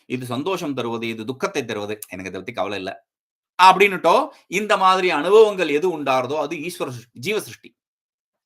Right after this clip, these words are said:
நமக்கு அதனால பிடிப்பு, வெறுப்பு, விருப்பு, வெறுப்பெல்லாம் உண்டாருதுல, அது ஜீவ சிருஷ்டி. இப்படி இந்த ஈஸ்வர சிருஷ்டியினாலும் இந்த ஜீவ சிருஷ்டியினாலும் உண்டாகக்கூடிய இந்த ஜெகத்து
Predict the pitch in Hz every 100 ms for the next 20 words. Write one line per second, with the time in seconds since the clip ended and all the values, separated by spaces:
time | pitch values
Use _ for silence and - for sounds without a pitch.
0 | - 160 180 170 151 151 139 156 156 147
1 | 127 143 139 120 160 175 131 127 123 123
2 | 120 113 117 180 156 143 131 135 123 _
3 | - _ _ _ _ _ _ _ _ _
4 | _ _ 147 202 220 143 143 254 - -
5 | 160 180 156 220 226 254 - - 196 175
6 | 160 156 147 127 131 208 160 - 151 123
7 | 120 120 131 180 175 131 127 127 107 92
8 | 107 -